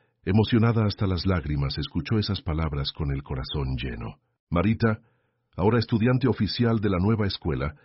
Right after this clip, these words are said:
sonreía radiante entre la multitud. Después del discurso, Anselmo hizo algo que sorprendió a todos los presentes. Se arrodilló frente a Rosa, sacando una pequeña caja de su bolsillo.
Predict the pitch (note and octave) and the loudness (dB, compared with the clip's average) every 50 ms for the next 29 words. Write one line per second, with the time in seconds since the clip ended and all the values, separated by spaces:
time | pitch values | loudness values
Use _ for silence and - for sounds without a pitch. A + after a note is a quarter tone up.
0 | _ _ _ _ _ _ - - A2+ G#2 F#2+ D#2+ E2 F2 F2+ G2+ G#2 G#2 G2+ F#2 | _ _ _ _ _ _ -4 0 2 2 2 2 0 0 0 2 2 2 2 2
1 | F#2 D#2+ C#2 D2+ E2 E2+ E2 D2 C#2 D#2+ C#2+ C#2 C#2 C#2 D2 D2 C#2+ C2+ C2+ C2+ | 0 -2 0 0 0 0 0 -2 -2 -2 -2 -2 -2 -2 -4 -4 -4 -2 -2 -4
2 | C2 C2 - C#2+ C#2+ - - B1 A1+ G#1+ - - _ _ _ _ _ _ _ - | -4 -4 -6 -8 -8 -8 -8 -8 -8 -10 -12 -16 _ _ _ _ _ _ _ -6
3 | G#2+ G2 - - C#3 A#2 C3 B2 G#2+ G#2+ G2+ - - A#2 G#2+ - - - F2 D#2+ | -6 -2 2 2 2 4 4 2 2 0 -2 0 2 0 0 0 0 -4 -6 -6
4 | - - - _ _ _ _ _ _ _ - - G#2 G#2+ - - D3 C#3+ C3 C3 | -8 -16 -20 _ _ _ _ _ _ _ -4 0 0 0 2 2 2 4 4 4
5 | B2 A#2+ A#2 - - B2 G#2+ G#2 A2 G2+ G#2+ G#2 - A2+ G#2+ - G#2 E2+ - - | 4 4 2 2 0 0 0 0 2 2 0 0 0 -2 -2 -2 -2 -4 -2 -2
6 | F2+ F2 E2 D2+ F2 F#2 F2 E2 D#2+ - - F#2 F2+ D2 D#2 D2 - D2+ C#2+ - | -2 -2 0 0 0 -2 0 -2 -4 -2 -2 -2 -2 -2 -4 -4 -4 -6 -6 -6
7 | - D2+ C#2+ C#2+ - C#2+ C2 B1 - - B1 B1+ - - - _ _ _ _ _ | -6 -6 -6 -4 -4 -4 -6 -6 -8 -10 -10 -10 -10 -10 -10 _ _ _ _ _
8 | - - C#3 C#3 C#3 C3 D3+ C3+ B2 G#2+ A2 A2 A2 - - G#2 F#2 F2+ - D#2+ | -2 0 2 2 4 2 4 4 4 4 4 2 2 2 2 0 0 0 0 -4
9 | C#2 C2 B1+ C2+ A#1+ - - - C2 A1+ - _ _ _ _ _ _ _ _ _ | -6 -6 -8 -8 -8 -8 -8 -8 -10 -12 -14 _ _ _ _ _ _ _ _ _
10 | _ - - F#2 D2+ - - G#2 G#2+ A2 G#2+ G#2 G#2 A2 G#2 - - F2 - - | _ -8 -6 -6 -4 -2 0 2 2 4 4 4 4 2 2 2 -2 -4 -2 0
11 | C3 B2+ B2 A2+ A#2 A2+ G#2+ - - G#2+ G2 F#2 - - D#2+ C#2 D2+ C#2+ - D#2+ | 2 2 4 4 4 2 0 0 -2 -2 -2 -2 -2 -4 -4 -4 -4 -4 -4 -4
12 | C2+ C#2 C#2 - - - C2+ A#1 - A1+ G#1+ - | -4 -4 -4 -4 -6 -8 -8 -8 -8 -12 -14 -14